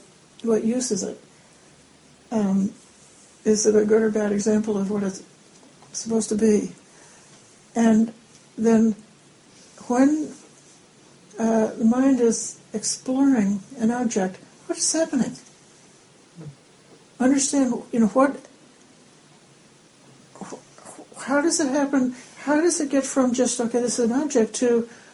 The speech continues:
then some other object or this object in a different circumstance that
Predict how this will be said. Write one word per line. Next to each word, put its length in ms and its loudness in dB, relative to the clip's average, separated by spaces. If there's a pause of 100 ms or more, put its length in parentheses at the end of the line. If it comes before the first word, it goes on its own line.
(140)
then 200 4
some 440 2 (220)
other 260 6
object 360 2
or 60 4
this 240 0
object 360 2
in 80 -2
a 80 4
different 380 0
circumstance 880 -2 (960)
that 360 4